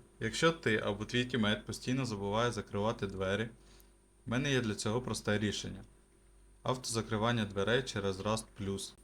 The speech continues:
І зараз я вам покажу найпростішу схему, яка є для цього.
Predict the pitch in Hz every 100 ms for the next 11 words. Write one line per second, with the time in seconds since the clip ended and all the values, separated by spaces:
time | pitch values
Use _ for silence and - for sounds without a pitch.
0 | - - _ 104 117 139 135 120 113 110
1 | 110 - 107 127 123 113 113 113 - 117
2 | - - - - 127 131 110 101 104 101
3 | 101 113 104 98 - 95 92